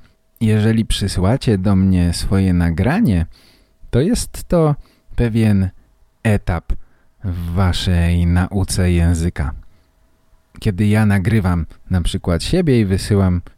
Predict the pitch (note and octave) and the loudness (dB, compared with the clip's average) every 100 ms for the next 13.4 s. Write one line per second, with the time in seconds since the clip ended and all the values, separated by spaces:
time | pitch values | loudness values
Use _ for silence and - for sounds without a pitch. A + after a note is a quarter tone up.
0 | - - A2+ G#2+ G#2 F#2+ F#2 - - - | -18 0 2 4 4 2 2 -2 -16 -20
1 | _ _ - G2+ F#2+ F#2 F2+ E2 - D3+ | _ _ -6 0 2 2 2 0 0 0
2 | D3 - - - - - - G#2 F#2 F2+ | 0 -2 -10 -14 -18 -14 -6 -4 0 2
3 | F#2 F2+ E2+ F#2 F#2+ G#2+ D3+ F#3+ - - | 2 0 0 0 2 2 2 0 0 -2
4 | A#2+ G#2+ F2+ F2+ - - - F#2+ - F3 | 2 2 2 0 -2 -4 -4 -2 0 0
5 | E3+ - A2 A2 - _ _ _ _ - | -2 -2 -2 -2 -12 _ _ _ _ -4
6 | D#3+ B3 A#3+ E3+ D3+ - - _ _ _ | -2 0 2 2 2 -4 -20 _ _ _
7 | B2+ A#2+ - A#2 G#2 G#2+ G2 G2 F#2+ - | -2 -2 0 0 2 2 4 2 0 -4
8 | - - G2+ F#2+ F2+ F#2 F2+ F2 F2 E2+ | -18 -6 -4 -4 -6 -4 0 2 2 0
9 | - - F2+ F2 D#2+ F#2 B2+ A2 - F#2+ | -2 -2 0 0 0 2 4 2 0 -2
10 | D#2+ D#2+ - - - - - B2+ A2 - | 0 -4 -6 -18 -20 -14 -6 -2 -2 -4
11 | - G2+ G2 - G#2+ G2+ - G2 F#2 - | -2 0 -2 -2 -2 0 -2 -2 -4 -2
12 | F#2+ D#2+ - G2 F2 F#2+ C#3+ C#3 A#2 - | -6 -4 -4 -2 0 2 2 4 2 0
13 | A#2+ A2+ A2 G#2 | 0 2 4 2